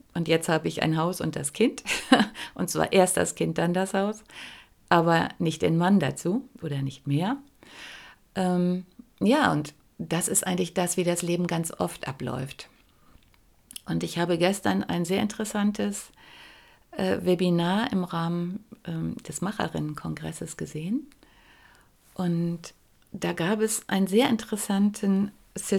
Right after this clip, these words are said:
Zitat, was bei mir hängen geblieben ist. Ich blätter jetzt mal eben, weil ich hab's mir extra aufgeschrieben. Und zwar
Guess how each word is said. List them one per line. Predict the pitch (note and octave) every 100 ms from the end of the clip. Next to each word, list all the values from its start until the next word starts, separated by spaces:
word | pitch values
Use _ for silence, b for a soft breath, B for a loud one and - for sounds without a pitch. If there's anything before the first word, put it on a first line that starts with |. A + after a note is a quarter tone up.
| F#3+
Zitat, | - G3 G3 F#3+ F3+
was | F3
bei | F3
mir | E3+ G3+
hängen | F3 D#3
geblieben | D3+ C#3+ C#3+ C#3+ -
ist. | G#3+ -
Ich | C#3+ -
blätter | D3 E3+ -
jetzt | A3 G#3+ -
mal | G#3+ A3
eben, | G#3
weil | G3
ich | -
hab's | G#3 -
mir | G#3
extra | - - - -
aufgeschrieben. | F#3+ D4 - - - E3+ E3 B3 - - - B B B B B B _ _ _ _ _ _ _ -
Und | A#3+ A#3
zwar | - A3 A3+ B3 B3+